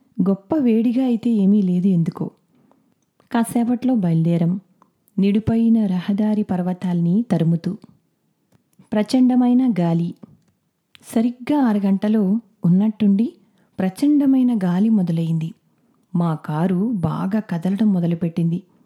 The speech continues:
మేం వేగంగా వెళ్తున్న మూలాన అని అనుకున్నాం. కానీ ఎక్కడా ఆగడానికి వీల్లేదు.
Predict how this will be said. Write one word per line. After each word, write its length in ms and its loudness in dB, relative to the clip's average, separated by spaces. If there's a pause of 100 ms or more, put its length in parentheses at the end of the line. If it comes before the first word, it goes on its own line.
(500)
మేం 180 2
వేగంగా 560 0
వెళ్తున్న 440 2
మూలాన 640 0 (240)
అని 120 0
అనుకున్నాం. 480 -4 (640)
కానీ 360 2 (340)
ఎక్కడా 380 -2
ఆగడానికి 580 0
వీల్లేదు. 520 -2